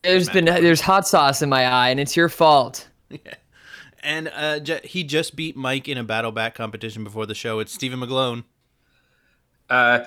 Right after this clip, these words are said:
Speaker 3: hey, you double hit. No, I didn't get a chance to write something funny
Speaker 2: <laughs>
Speaker 3: again.
Speaker 2: I <laughs> Yeah, so that is, like,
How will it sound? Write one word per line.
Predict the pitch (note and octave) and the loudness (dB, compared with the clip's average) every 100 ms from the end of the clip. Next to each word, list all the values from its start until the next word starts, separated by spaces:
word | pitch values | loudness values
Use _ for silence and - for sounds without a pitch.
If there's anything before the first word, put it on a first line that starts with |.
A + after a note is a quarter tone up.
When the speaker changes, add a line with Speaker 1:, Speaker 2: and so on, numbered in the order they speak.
| - | -6
Speaker 3:
hey, | D#3+ D#3+ | -2 0
you | C#3+ | 2
double | C3+ C#3+ C#3+ B2+ | 2 2 2 0
hit. | D3 C3 - _ _ - | 0 -2 -4 _ _ -6
No, | B2+ C3+ | 0 0
I | A#2 | 0
didn't | C#3+ D3+ | -2 0
get | D3 | 0
a | C#3+ | -2
chance | D#3 C#3+ - | -2 -2 0
to | C#3 | 2
write | D3+ D#3+ | 2 2
something | - C#3 D3 C#3+ | -2 -4 -6 -2
funny | D#3+ D#3 F#3+ | 0 2 2
Speaker 2:
<laughs> | |
Speaker 3:
again. | C3 - - - C3+ - - - | 0 -4 -6 -16 -16 -16 -16 -14
Speaker 2:
I | A2 - F3 - A#3+ A#3+ A3+ G#3+ E3 G3 F#3 C#3 - - | -12 -10 -8 -6 -4 -4 -8 -10 -16 -16 -16 -10 -8 -8
<laughs> | - - - - - _ _ _ - - _ - _ _ _ - - | -12 -20 -20 -20 -20 _ _ _ -20 -20 _ -20 _ _ _ -20 -6
Yeah, | D#3 C3+ | -2 -2
so | G2+ - E3+ | -2 -4 2
that | F3 D#3+ | 4 4
is, | C#3 | 0
like, | B2 - | -4 -6